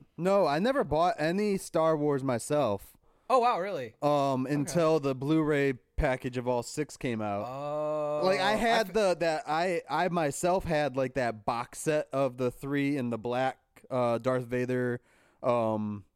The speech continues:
Speaker 1: box set of the V H Ss back in the day.
Speaker 2: Yeah.
Speaker 1: But
Speaker 2: See,
Speaker 1: I
Speaker 2: I bought the
Speaker 1: never
Speaker 2: gold
Speaker 1: watched
Speaker 2: one.
Speaker 1: those ones.
Speaker 2: Yeah, see,
Speaker 1: I
Speaker 2: I bought the gold
Speaker 1: watched,
Speaker 2: one like that.
Speaker 1: um,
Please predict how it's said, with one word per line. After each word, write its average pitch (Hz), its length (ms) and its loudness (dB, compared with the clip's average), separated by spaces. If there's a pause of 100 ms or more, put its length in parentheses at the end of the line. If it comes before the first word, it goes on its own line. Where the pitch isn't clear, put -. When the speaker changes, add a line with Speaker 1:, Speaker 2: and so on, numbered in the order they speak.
Speaker 1:
box 123 320 -4
set 135 180 0
of 120 60 -4
the 123 80 -4
V 131 160 0
H 113 180 -2
Ss 180 420 -2
back 185 280 -2
in 208 60 -2
the 202 60 -2
day. 214 100 2
Speaker 2:
Yeah. 147 260 4 (300)
Speaker 1:
But 175 140 4
Speaker 2:
See, 175 60 4
Speaker 1:
I 214 60 6
Speaker 2:
I - 20 6
bought 196 160 6
the 185 60 2
Speaker 1:
never 170 100 4
Speaker 2:
gold - 120 4
Speaker 1:
watched 156 240 2
Speaker 2:
one. 120 80 -4
Speaker 1:
those 151 280 0
ones. 113 480 -4 (280)
Speaker 2:
Yeah, 135 200 -4
see, 131 140 -6
Speaker 1:
I 160 80 4
Speaker 2:
I 165 40 2
bought 185 280 2
the 180 40 2
gold 135 160 -4
Speaker 1:
watched, 107 100 -8
Speaker 2:
one 98 100 -12
like 95 160 -20
that. 92 140 -10
Speaker 1:
um, 127 760 -2